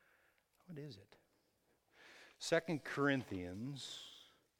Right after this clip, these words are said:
oh, verse five. Uh, no, thirteen and five. <clears throat> I'm gonna read this out of the,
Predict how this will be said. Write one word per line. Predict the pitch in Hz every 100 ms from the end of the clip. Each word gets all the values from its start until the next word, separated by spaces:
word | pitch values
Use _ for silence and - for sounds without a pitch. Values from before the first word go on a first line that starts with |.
| - -
oh, | 110
verse | 101 117 -
five. | 110 90 - - - _ _ _ _ _ _ _ _ _ _ _ _ _ - _ _ _ _ _ _ _ 127
Uh, | 110 101
no, | 101 87 - - _ _ - - - _ _
thirteen | - 113 - - 95 87 98 110 - _ _ -
and | 95 95
five. | - - 185 - - - - _ _ _ _ _ _ _ _ _ _ _ _ _ _ _ _ - - -
<clears throat> | 190
I'm | 240 170 - -
gonna | 139 139
read | 156
this | 160 -
out | 160
of | 135
the, | 107